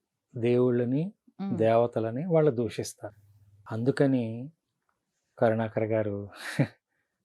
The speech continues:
Speaker 1: అలా చెప్తారు.
Speaker 2: ఓకే, ఓకే. మీరు మనస్ఫూర్తిగా చెప్పండి. ఎందుకంటే కరుణాకర్ గారు శివశక్తి అని ఒక జ-,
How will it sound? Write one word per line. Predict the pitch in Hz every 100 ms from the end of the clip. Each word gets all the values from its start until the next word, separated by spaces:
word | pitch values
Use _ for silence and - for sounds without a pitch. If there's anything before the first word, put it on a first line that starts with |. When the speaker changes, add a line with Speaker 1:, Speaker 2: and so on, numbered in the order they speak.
| _ _ _ _ _ -
Speaker 1:
అలా | 107
చెప్తారు. | 95 107 - _ _ _ _ _ 202 190
Speaker 2:
ఓకే, | 185 165
ఓకే. | 170 - - 208
మీరు | 214 214
మనస్ఫూర్తిగా | 202 208 226 - 277 277
చెప్పండి. | 277 247 - 214 233
ఎందుకంటే | 262 202 226 247 226 170 294 349 _ _ _ _ -
కరుణాకర్ | 208 208 254 254 262
గారు | 254 247
శివశక్తి | 240 202 208 247 240 - 240
అని | 226 208 202 185 170
ఒక | 165
జ-, | 160 160 - 160 156